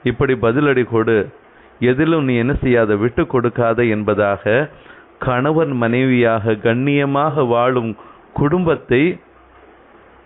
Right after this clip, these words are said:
என்ன செய்றாங்க? குழப்பத்தில் ஆழ்த்தக்கூடிய ஒரு நிலைமையில நாம என்ன செய்றோம்? அன்றாடம்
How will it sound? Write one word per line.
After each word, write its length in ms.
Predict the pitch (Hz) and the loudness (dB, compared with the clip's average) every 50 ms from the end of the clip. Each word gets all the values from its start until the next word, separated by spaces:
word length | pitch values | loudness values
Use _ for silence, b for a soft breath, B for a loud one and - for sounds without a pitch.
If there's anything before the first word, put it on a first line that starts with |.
| - - - - - - - - - - - - - - | -20 -20 -20 -20 -20 -20 -20 -20 -20 -20 -20 -20 -12 -6
என்ன 160 | - 120 131 139 - - | -2 0 0 0 2 2
செய்றாங்க? 640 | 139 123 113 113 110 104 104 101 98 95 92 95 95 - - _ - | 2 2 2 2 0 0 2 2 2 2 2 -2 -6 -10 -18 _ -12
குழப்பத்தில் 1000 | - - 131 135 147 170 170 - - 151 131 - - - 120 107 107 104 98 92 B B B B B B B B | -4 0 0 2 2 0 0 0 -2 -2 -2 -2 -2 0 2 2 4 2 2 0 B B B B B B B B
ஆழ்த்தக்கூடிய 720 | - 107 120 143 156 151 - 160 127 - - 123 117 117 113 | -2 0 2 2 0 0 -2 -4 -4 -2 -2 -2 2 2 4
ஒரு 120 | 110 107 104 | 4 4 4
நிலைமையில 640 | 107 110 117 131 131 135 131 127 127 123 135 139 127 | 2 2 2 2 2 2 0 2 2 2 2 2 0
நாம 280 | 113 107 107 107 104 | 0 -2 -2 -2 -2
என்ன 160 | 104 110 123 117 - | -2 -2 -2 -2 0
செய்றோம்? 220 | 123 110 104 104 | 0 0 2 0
அன்றாடம் 680 | 101 98 107 107 101 117 120 127 131 135 123 127 147 | 0 -2 -2 -2 -2 0 0 2 0 0 0 -2 -2